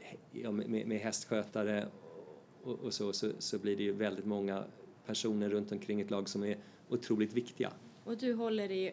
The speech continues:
Speaker 2: hoppningen och
Speaker 1: Ja,
Speaker 2: terrängträningen?
Speaker 1: ja, det gör jag. Eh, jag har tävlat lite banhoppning själv och, eh,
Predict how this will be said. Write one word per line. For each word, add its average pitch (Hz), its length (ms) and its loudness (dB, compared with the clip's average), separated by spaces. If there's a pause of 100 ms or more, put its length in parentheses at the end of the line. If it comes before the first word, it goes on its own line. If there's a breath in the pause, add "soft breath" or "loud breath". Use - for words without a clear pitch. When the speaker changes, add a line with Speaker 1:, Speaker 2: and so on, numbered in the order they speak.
Speaker 2:
hoppningen 185 800 -4 (260)
och 175 240 -6 (460)
Speaker 1:
Ja, 190 60 -8
Speaker 2:
terrängträningen? 160 720 2
Speaker 1:
ja, 165 220 4
det 160 60 8
gör 151 120 10
jag. 156 160 8 (200)
Eh, 120 340 4 (340 loud breath)
jag 120 120 4
har 123 100 6
tävlat 123 500 4
lite 123 200 4
banhoppning 117 580 2
själv 113 420 2 (140)
och, 110 640 -2
eh, 107 320 4